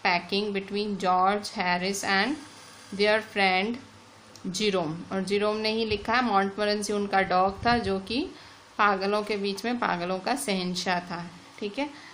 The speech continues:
So now हम इसके question answers देखते हैं, मतलब उन्होंने finally सो गए, जॉर्ज, मतलब जॉर्ज पा-, पूछता है, "अ, अलार्म कितने का सेट करूं?" वो वैसे ही सो गए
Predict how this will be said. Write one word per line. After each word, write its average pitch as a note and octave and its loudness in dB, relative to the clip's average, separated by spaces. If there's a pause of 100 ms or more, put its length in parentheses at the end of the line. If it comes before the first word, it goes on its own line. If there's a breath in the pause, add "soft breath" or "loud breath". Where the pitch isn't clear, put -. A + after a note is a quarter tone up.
(360 loud breath)
So - -8
now G#3 4
हम G#3+ 0
इसके G#3 -2
question G3+ -2
answers F#3 -4
देखते F3+ -8
हैं, F3+ -4
मतलब A#3 0 (400 loud breath)
उन्होंने A#3+ 4
finally A3 4
सो A#3 4
गए, B3 4
जॉर्ज, G#3 2
मतलब G3+ 0
जॉर्ज G#3 2
पा-, G3 2
पूछता A3 0
है, A3 2
"अ, G#3 2
अलार्म G3 4
कितने G#3+ -4
का G#3+ -2
सेट G3+ 0
करूं?" G#3 -2 (500 loud breath)
वो G3+ -4
वैसे G3 4
ही A#3 4
सो G#3+ 2
गए A3+ 2